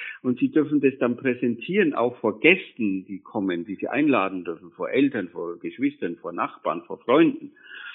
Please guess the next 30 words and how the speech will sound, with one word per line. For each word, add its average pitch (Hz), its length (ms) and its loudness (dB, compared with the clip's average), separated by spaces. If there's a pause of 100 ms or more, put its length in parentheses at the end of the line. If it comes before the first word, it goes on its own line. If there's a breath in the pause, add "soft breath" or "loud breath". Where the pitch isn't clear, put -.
(260 loud breath)
und 104 240 -4 (500)
zeigen 190 360 4
können, 123 300 4
was 127 140 0
sie 131 80 2
herausgebracht 113 720 2
haben 110 140 0
und 107 120 2
wissen, 127 240 -2
jetzt 110 360 4
wissen 107 340 -4
wir 196 240 2
mehr 160 320 6
als 135 220 4
die, 160 140 -6
die 151 160 -6
dazuhören. 135 640 0
Wir 110 140 4
können 127 360 0
denen 180 400 2
was 156 180 -4
erklären. 135 480 -2 (760 soft breath)
Da 98 100 -2
kommt 147 380 6
kein 208 420 6
Kind, 196 240 6
und 131 80 6
die 113 80 0
kriegen 117 220 6
Applaus, 139 440 6